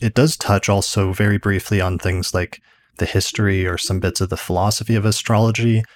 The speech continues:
For the most part, though, it's more of a practical book. And in the later parts of the book, it's divided into this section on understanding yourself and looking at different topics that people are usually interested in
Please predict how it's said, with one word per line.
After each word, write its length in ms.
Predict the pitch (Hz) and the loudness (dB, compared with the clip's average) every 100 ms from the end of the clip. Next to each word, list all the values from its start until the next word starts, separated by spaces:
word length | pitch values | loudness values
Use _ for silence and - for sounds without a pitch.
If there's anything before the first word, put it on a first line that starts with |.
| _ _ | _ _
For 120 | - | 0
the 80 | 113 | 4
most 220 | 120 117 | 4 4
part, 200 | - 107 | 2 2
though, 120 | 107 95 | 2 0
it's 160 | - | 0
more 100 | 98 | -2
of 80 | 90 | -2
a 60 | 85 | -6
practical 580 | - 104 101 135 135 | -2 0 0 -2 0
book. 480 | 123 123 139 - - - | 0 0 0 -4 -12 -2
And 460 | 104 101 101 95 - _ _ _ - | 0 2 0 -2 -8 _ _ _ 2
in 120 | 110 | 4
the 80 | 107 | 6
later 240 | 123 170 | 6 4
parts 320 | - 143 120 | 4 0 2
of 60 | 107 | 2
the 80 | 101 | 2
book, 260 | 101 95 | 0 0
it's 140 | 101 - | -4 -2
divided 580 | 101 98 90 98 98 95 | 0 2 2 2 0 -2
into 640 | 104 101 95 - 107 95 | 0 0 -2 -2 0 0
this 200 | 92 92 | 0 -2
section 580 | - 98 95 - - 95 | 0 -2 -2 -4 -2 0
on 220 | 85 92 | 0 -2
understanding 640 | 80 95 90 - 101 113 107 | -2 -4 -4 0 2 4 4
yourself 680 | 95 - 104 92 90 - - - | 2 0 0 0 0 -4 -6 -2
and 260 | 101 95 | 0 0
looking 320 | 113 117 120 | 0 2 2
at 120 | 104 87 | 2 0
different 380 | 101 98 - - | -4 -4 -6 -4
topics 640 | - 120 - 87 - - | 0 0 0 -4 -4 -6
that 120 | - | -6
people 340 | - 104 - 98 | -2 -2 0 0
are 100 | 92 | 0
usually 440 | 92 90 90 85 - | -2 -2 -4 -4 0
interested 520 | 147 117 - 95 92 | 2 2 0 -4 -2
in 340 | 90 90 90 | -2 -2 -6